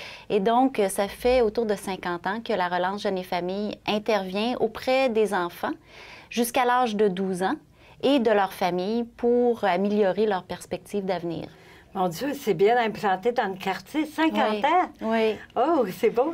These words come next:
Speaker 2: ça.
Speaker 1: Oui.
Speaker 2: Oui. Euh, dites-moi, à quelle clientèle, là, ça s'adresse ? Vous avez parlé de, des familles, des jeunes, mais
Speaker 1: Oui.
Speaker 2: spécifiquement,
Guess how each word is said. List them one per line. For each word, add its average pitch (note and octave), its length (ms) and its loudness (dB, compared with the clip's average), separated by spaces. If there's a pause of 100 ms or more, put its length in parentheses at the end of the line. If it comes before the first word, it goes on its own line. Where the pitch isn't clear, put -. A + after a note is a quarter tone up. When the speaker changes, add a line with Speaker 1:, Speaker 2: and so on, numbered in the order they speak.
Speaker 2:
ça. C#4+ 380 0
Speaker 1:
Oui. B3 280 4
Speaker 2:
Oui. B3 540 2 (640)
Euh, A3 160 4
dites-moi, C4 800 0 (500)
à A3 140 2
quelle D#4+ 540 4
clientèle, G3+ 880 2
là, F3 380 2
ça E3+ 240 -4
s'adresse ? F#3 640 -2
Vous D#3+ 120 -6
avez F3 180 0
parlé F3+ 440 0
de, F3+ 180 0
des E3+ 160 -2
familles, F3+ 500 -2
des F3 240 -2
jeunes, G3 400 -4
mais G3+ 60 -2
Speaker 1:
Oui. G#3 200 0
Speaker 2:
spécifiquement, G#3+ 1120 -6